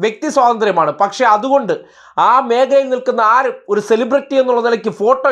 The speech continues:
എടുത്ത കയ്യേറ്റം ചെയ്യുമെന്ന് പറഞ്ഞാൽ, പ്രത്യേകിച്ച് ദേവസ്വം ബോർഡ് തന്നെ നിയോഗിച്ചിരിക്കുന്നു അവിടെ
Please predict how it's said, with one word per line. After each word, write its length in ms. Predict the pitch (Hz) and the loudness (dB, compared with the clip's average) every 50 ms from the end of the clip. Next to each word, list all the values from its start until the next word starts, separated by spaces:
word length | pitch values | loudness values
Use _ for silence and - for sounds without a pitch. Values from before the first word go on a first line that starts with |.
| 247 | 0
എടുത്ത 220 | 240 214 - - 196 160 - - - - 202 | 0 -2 -2 -2 -2 -2 -2 -4 -6 -4 -2
കയ്യേറ്റം 420 | 202 214 220 247 254 254 254 254 226 | -2 -2 -2 -4 -4 -4 -4 -4 -2
ചെയ്യുമെന്ന് 280 | 240 240 240 233 233 233 233 | 0 0 2 2 2 2 0
പറഞ്ഞാൽ, 260 | 214 208 220 254 262 - - - - - - | 0 0 -2 -4 -4 -6 -12 -20 -20 -6 -2
പ്രത്യേകിച്ച് 440 | 180 202 - - 269 277 277 202 277 214 190 214 | -2 -2 0 0 0 0 0 0 -2 0 0 0
ദേവസ്വം 340 | 240 262 277 269 311 285 262 | 0 0 0 0 -2 0 0
ബോർഡ് 160 | 277 277 262 254 | 0 0 0 0
തന്നെ 140 | 262 247 240 220 | -2 -4 -4 -4
നിയോഗിച്ചിരിക്കുന്നു 600 | 220 240 247 233 - 170 202 220 165 214 214 254 254 214 | -4 -4 -4 -4 -4 -6 -6 -4 -4 0 2 4 4 4
അവിടെ 180 | 202 226 233 | 4 2 2